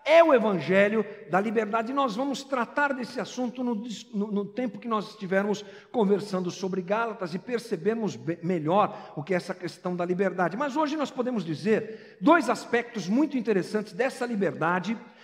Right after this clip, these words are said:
proporcionada pelo evangelho da graça. Primeiro, liberdade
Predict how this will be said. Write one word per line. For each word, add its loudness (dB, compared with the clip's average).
proporcionada 2
pelo 4
evangelho 2
da -2
graça. -4
Primeiro, 2
liberdade 0